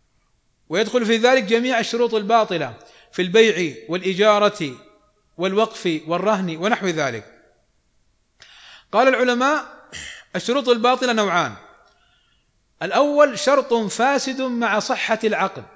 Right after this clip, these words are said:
يعني شرط ملغى لا يعتبر والعقد صحيح. مثاله قصة بريرة لما اعتقها أهلها على أن يكون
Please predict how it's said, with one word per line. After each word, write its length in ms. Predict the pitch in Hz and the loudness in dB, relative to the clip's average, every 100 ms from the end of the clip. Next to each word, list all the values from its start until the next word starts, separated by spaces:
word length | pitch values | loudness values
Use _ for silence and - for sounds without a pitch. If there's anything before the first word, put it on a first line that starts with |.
| _ _ _ _ _ _ _ _ | _ _ _ _ _ _ _ _
يعني 240 | 160 175 185 | -6 -4 -2
شرط 340 | 233 254 247 | 0 0 2
ملغى 1000 | 277 269 214 220 247 208 180 185 180 165 - | 2 2 -2 0 0 0 2 2 2 -4 -4
لا 180 | 190 285 | 2 2
يعتبر 480 | 208 - 185 123 120 | 2 0 0 0 -4
والعقد 340 | 175 233 220 | 0 0 -2
صحيح. 400 | - 165 175 120 - _ _ _ _ _ _ _ _ _ _ _ | -8 -4 -4 -6 -14 _ _ _ _ _ _ _ _ _ _ _
مثاله 580 | 175 196 285 269 269 277 - - - | -4 0 2 6 6 4 -4 -18 -6
قصة 320 | 269 - 220 | -4 -2 -2
بريرة 460 | 214 233 233 156 104 - _ _ _ _ - | 0 0 0 -2 -8 -18 _ _ _ _ -8
لما 600 | 165 226 233 247 262 247 - - - _ _ _ _ _ _ _ 165 | -2 0 2 2 2 0 -8 -20 -20 _ _ _ _ _ _ _ -2
اعتقها 760 | 165 175 254 254 208 214 202 247 | -2 0 0 4 2 2 2 2
أهلها 640 | 240 254 240 269 285 - - - _ _ _ _ 139 | 4 2 4 2 0 -16 -20 -20 _ _ _ _ 0
على 340 | 220 254 233 | 2 4 4
أن 100 | 240 | 2
يكون 420 | 233 240 277 269 | 0 0 -2 0